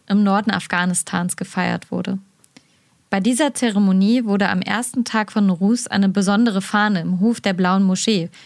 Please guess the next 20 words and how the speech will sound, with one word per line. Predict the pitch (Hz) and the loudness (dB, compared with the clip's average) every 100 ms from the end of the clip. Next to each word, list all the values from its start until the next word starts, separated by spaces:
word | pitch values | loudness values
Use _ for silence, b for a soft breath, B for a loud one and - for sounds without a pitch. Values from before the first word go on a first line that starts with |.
| B - | B -6
beziehungsweise | 190 226 214 196 190 185 | -2 2 0 0 -2 0
des | 180 175 - | 0 0 0
Schreins | 208 202 180 - | 0 0 0 -2
von | - 190 175 175 | 0 0 0 0
Hazrat | 175 180 190 190 185 | 0 -2 0 0 0
Ali | 180 226 190 170 - | 0 2 0 -4 -6
gehisst. | 170 170 - - - b b b b 190 | -4 -4 -6 -12 -18 b b b b -2
Und | 190 | 0
tausende | - 226 269 240 | 0 0 2 2
Menschen | 202 214 - 214 | 4 2 2 0
aus | 185 | -2
allen | - 190 233 | -2 -2 0
Teilen | 226 202 202 202 | 0 0 0 -2
Afghanistans | 185 - 185 202 - 202 196 | -4 -2 0 0 0 0 -2
versammelten | 196 202 196 190 160 175 | 0 0 2 0 -2 -6
sich, | 175 160 - | -4 -6 -4
um | 190 | -2
diesem | 185 226 233 | 0 2 2
Ereignis | 190 190 196 208 190 | 2 0 -2 -4 -2
beizuwohnen. | 170 170 - 190 - 196 196 | -4 -4 -6 -8 -6 -6 -8